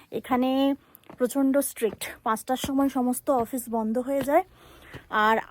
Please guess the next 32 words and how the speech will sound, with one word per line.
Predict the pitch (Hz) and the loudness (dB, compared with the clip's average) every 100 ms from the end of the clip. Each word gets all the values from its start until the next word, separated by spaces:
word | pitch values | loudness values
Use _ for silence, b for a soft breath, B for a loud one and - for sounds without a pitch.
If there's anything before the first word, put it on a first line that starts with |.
| - | -8
সকাল | - 220 240 | -4 0 2
আটটার | 247 240 269 269 | 2 2 4 4
আগে | 262 294 294 B B 226 | 6 4 2 B B -4
গেটই | 254 269 - 330 | -2 0 2 2
খোলে | 294 285 | 6 6
না | 285 | 6
ঢোকার | 302 269 277 269 | 4 2 2 2
জন্য, | 285 269 294 - B B B | 2 2 2 -2 B B B
যে | - | -6
সানরাইজে | 254 247 233 247 254 247 | -2 0 2 2 2 4
এসে | 269 254 269 | 4 2 0
তুমি | 254 254 254 | 0 2 2
একটু | 247 277 | 0 0
এনজয় | 254 240 247 254 | 2 4 2 2
করতে | 262 - | 0 2
পারবে, | 269 269 240 | 4 4 6
ওসব | 262 254 269 | 4 4 0
কোনো | 240 269 269 | 2 4 6
ব্যাপার | 254 - 262 | 4 4 4
নেই। | 269 381 B B B B B B - | 4 2 B B B B B B 2
তবুও | 302 285 427 311 415 B B B - | 4 10 12 12 10 B B B -4
সানসেটের | - 240 254 294 - 320 294 B B B B - | 0 2 2 0 0 -2 -2 B B B B -10
একটু | 294 - | -8 4
আগে | 349 254 262 | 6 6 4
পর্যন্ত | 285 277 277 269 | 2 4 4 2
থাকতে | 294 269 233 - 277 | 0 -2 -4 -2 4
দেয়, | 247 277 - B | 6 4 0 B
এটা | 254 240 269 | -4 0 0
একটা | - 262 | 2 -2
ভালো | 240 208 | 0 -2
ব্যাপার। | 202 196 214 214 - _ _ _ _ _ - - _ _ _ _ _ _ _ - - - _ _ _ _ | 0 -2 -2 -2 -6 _ _ _ _ _ -20 -20 _ _ _ _ _ _ _ -20 -20 -20 _ _ _ _
আমরা | 262 254 254 269 339 | -12 -10 -6 -6 -6